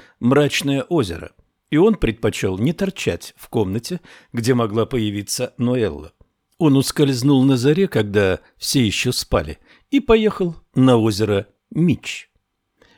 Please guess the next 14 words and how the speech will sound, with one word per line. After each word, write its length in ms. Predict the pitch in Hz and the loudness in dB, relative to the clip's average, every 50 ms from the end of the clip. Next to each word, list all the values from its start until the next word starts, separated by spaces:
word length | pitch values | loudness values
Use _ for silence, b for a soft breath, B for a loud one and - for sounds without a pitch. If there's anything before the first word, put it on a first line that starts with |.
| b _ - | b _ 2
Он 180 | 143 143 131 | 2 4 4
провёл 360 | - 147 143 139 143 147 139 | 4 4 4 4 4 4 2
там 260 | 117 - 139 135 143 - | 4 2 2 2 0 0
много 420 | - 131 139 143 135 123 113 113 117 | 2 2 4 4 4 2 2 0 -2
часов, 440 | - - 135 - - 180 175 156 123 | -2 -4 -6 -4 -2 -2 -2 -2 0
бродя 420 | 101 107 107 90 98 104 98 95 | 0 -2 0 0 2 2 0 0
по 160 | - - 120 | 0 -4 -4
деревянным 580 | 104 113 107 110 101 101 101 95 95 95 98 101 | -2 0 0 0 0 0 0 -2 -2 -2 -4 -2
мостикам, 640 | 104 127 147 - - - - - - 95 87 78 B B B B B B - | -2 -2 -2 -4 -6 -8 -10 -8 -6 -8 -8 -8 B B B B B B 0
обходя 520 | 131 135 - - - 135 120 110 120 110 | 0 0 2 0 -2 -2 0 2 2 2
берега 400 | 98 110 107 117 117 110 131 165 | 2 0 0 0 0 0 0 -2
и 180 | - - 131 117 | 0 -2 -4 -4
погружая 640 | - - 113 107 113 117 104 113 110 101 101 101 | -4 -4 -2 0 0 0 0 0 0 0 0 0
руки 360 | 120 147 - - - 82 b | 0 -2 -2 -4 -6 -8 b